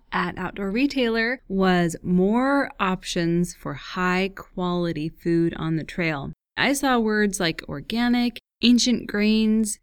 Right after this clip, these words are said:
superfoods, grass-fed beef, real food.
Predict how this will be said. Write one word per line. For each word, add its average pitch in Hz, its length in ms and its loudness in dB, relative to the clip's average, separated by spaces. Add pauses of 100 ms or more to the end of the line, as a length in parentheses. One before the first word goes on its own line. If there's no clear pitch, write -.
(140)
superfoods, 240 1160 0 (420)
grass-fed 196 800 -2
beef, 208 520 0 (440)
real 196 580 2
food. 202 720 -2